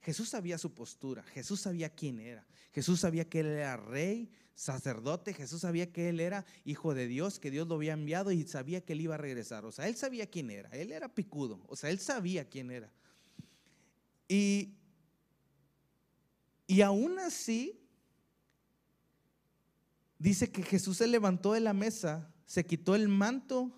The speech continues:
ató una toalla, y, y, y aquí lo que está haciendo es Jesús, haz de cuenta que se desvistió de ser Dios, por así decírtelo, y dice que se ató una toalla a la cintura y echó agua en un recipiente.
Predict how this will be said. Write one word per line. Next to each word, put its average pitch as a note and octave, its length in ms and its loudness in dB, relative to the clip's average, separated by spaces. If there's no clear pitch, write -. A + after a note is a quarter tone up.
ató E3 300 4
una A3+ 340 6
toalla, A#3 600 4
y, D#3+ 60 -2
y, F3 240 2
y - 20 8
aquí E3 200 4
lo A#3+ 100 2
que G#3+ 80 0
está G#3 160 0
haciendo G#3 260 4
es F#3 60 0
Jesús, G3 300 0
haz A#3 100 2
de A3+ 60 -2
cuenta G#3+ 200 2
que F#3+ 120 4
se E3 100 2
desvistió D3 840 0
de E3 100 10
ser G3+ 280 8
Dios, E3 600 6
por D#3 100 0
así C#3+ 220 0
decírtelo, G3+ 640 -2
y F3 80 2
dice F3+ 240 4
que G3+ 80 2
se F3+ 140 4
ató G3+ 240 0
una D4 260 -2
toalla G#3+ 560 2
a C3+ 120 0
la D#3+ 140 2
cintura F#3 580 4
y E3 140 4
echó F3+ 400 2
agua G3 260 4
en F3 120 4
un F3 100 4
recipiente. E3 800 -2